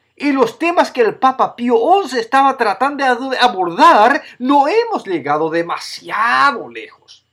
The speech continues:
Creo que la cultura de la dominación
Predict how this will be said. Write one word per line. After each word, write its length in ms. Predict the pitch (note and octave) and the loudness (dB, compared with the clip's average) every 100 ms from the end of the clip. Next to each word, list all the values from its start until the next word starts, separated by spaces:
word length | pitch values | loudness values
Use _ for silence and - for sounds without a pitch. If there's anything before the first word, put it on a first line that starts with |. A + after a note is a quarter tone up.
| _ _ _ _ - _ | _ _ _ _ -20 _
Creo 260 | C4+ C#4 - | -2 -2 -2
que 360 | B3+ A#3 - _ _ _ _ _ | -8 -12 -14 _ _ _ _ _
la 180 | F#3 F3 | -16 -14
cultura 640 | G#3+ F3 C3+ A3 A3+ G#3 | -14 -14 -12 -10 -8 -8
de 100 | G3+ | -8
la 160 | G3 G3 | -8 -8
dominación 880 | G3 F#3 F3 D3 - C#3+ A#2+ G2+ | -10 -14 -14 -14 -12 -12 -12 -14